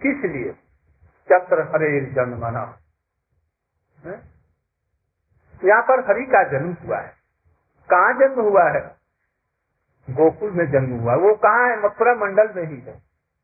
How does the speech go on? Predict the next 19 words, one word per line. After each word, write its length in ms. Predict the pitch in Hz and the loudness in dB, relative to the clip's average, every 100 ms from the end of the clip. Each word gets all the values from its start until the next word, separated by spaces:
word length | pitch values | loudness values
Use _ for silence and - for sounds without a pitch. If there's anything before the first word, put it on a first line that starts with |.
| _ _ _ _ _ _ _ _ _ _ _ - | _ _ _ _ _ _ _ _ _ _ _ 0
अथवा 240 | 202 254 262 | 2 4 4
यदि 280 | 254 226 | 2 0
मथुरा 400 | 220 202 - 262 | 0 -2 2 2
को 160 | 240 208 | 2 -2
भी 120 | 190 | -2
मान 280 | 185 160 151 | -2 0 -2
लो, 160 | 123 - _ _ _ _ _ 415 | -8 -12 _ _ _ _ _ 2
एक 300 | 523 359 180 | 2 0 -4
दृष्टि 380 | 202 214 - 262 | -4 -4 -8 -2
से 140 | 240 | 0
मुझे 500 | 214 196 208 208 165 - - _ _ _ _ _ _ - | -2 0 0 2 2 -2 -8 _ _ _ _ _ _ -2
कभी-कभी 720 | 233 262 285 233 226 208 190 - _ _ _ _ _ _ - | 0 0 0 0 -2 -10 -12 -18 _ _ _ _ _ _ -6
हमको 280 | 175 185 220 | -4 0 2
लगता 400 | 180 - - 180 | 4 2 0 0
है, 380 | 185 135 120 _ _ _ _ _ _ _ _ _ | 2 0 -4 _ _ _ _ _ _ _ _ _
सुखदेव 680 | - _ - 214 170 185 | -20 _ -12 -8 0 2
गोस्वामी 560 | 220 208 202 170 165 170 | 2 0 0 0 0 -4
जी 180 | 156 151 | -6 -4
ने 340 | 143 127 - | -2 -4 -8